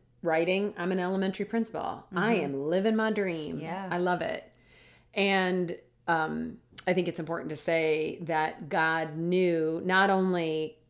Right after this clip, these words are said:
Speaker 1: crazy land, what kind of things I'm doing now in ministry of all things. Talking about flipping the script, like, did not know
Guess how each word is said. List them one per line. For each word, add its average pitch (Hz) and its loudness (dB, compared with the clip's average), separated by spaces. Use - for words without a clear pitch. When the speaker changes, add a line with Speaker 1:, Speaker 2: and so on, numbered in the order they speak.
Speaker 1:
crazy 226 6
land, 170 2
what 165 0
kind 175 -2
of 165 -2
things 170 0
I'm 160 -2
doing 160 -2
now 151 -2
in 151 -4
ministry 185 4
of 151 -6
all 143 2
things. 156 -8
Talking 202 0
about - -6
flipping 170 -2
the 127 -10
script, - -2
like, - -8
did 160 -4
not 139 -4
know 165 0